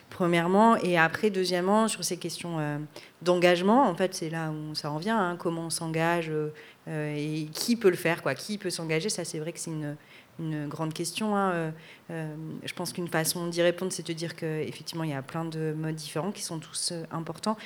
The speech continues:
Et surtout, peut-être d'avoir du relais à un moment, euh, voilà, ne pas oublier ce qui s'est fait avant, euh, d'avoir la mémoire de ces luttes et de la façon de les poursuivre pour pas tout réinventer de zéro. Euh, en tout cas, on essaye de,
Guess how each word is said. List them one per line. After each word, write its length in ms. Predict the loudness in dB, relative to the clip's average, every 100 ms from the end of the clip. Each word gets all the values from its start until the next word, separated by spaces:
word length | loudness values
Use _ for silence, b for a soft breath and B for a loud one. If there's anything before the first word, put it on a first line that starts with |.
| B -2
Et 60 |
surtout, 240 | 0 -2 -4
peut-être 220 | -2 6
d'avoir 260 | 8 8 6
du 100 | 6
relais 360 | 8 8 6 0
à 80 | -2
un 80 | 0
moment, 380 | 0 -2 0 0
euh, 180 | 0 -2 -4 B -2
voilà, 200 | 0 2
ne 100 | 2
pas 160 | 4
oublier 260 | 2 2 -6
ce 80 | -6
qui 80 | -8
s'est 140 | -10
fait 140 | -4 -2
avant, 640 | 0 2 2 2 0 -2
euh, 400 | -4 -4 -2 -4
d'avoir 300 | -2 2 4
la 80 | 4
mémoire 320 | 4 2 2
de 80 | 0
ces 180 | -2 -2
luttes 320 | -2 -4 -6 B B B _
et 60 | -4
de 40 |
la 100 | -2
façon 280 | 0 0 0
de 100 | 0
les 140 | -2
poursuivre 400 | -4 -8 -8 -8
pour 140 | -10 0
pas 160 | 0
tout 160 | 2 0
réinventer 460 | 0 2 0 -2 -4
de 260 | -2 -2
zéro. 340 | 0 2 2 -2 B B B B B _
Euh, 100 | -8 -6
en 120 | -6
tout 100 | -6
cas, 120 | -4 -2
on 100 | -2
essaye 220 | -2 -4
de, 140 | -4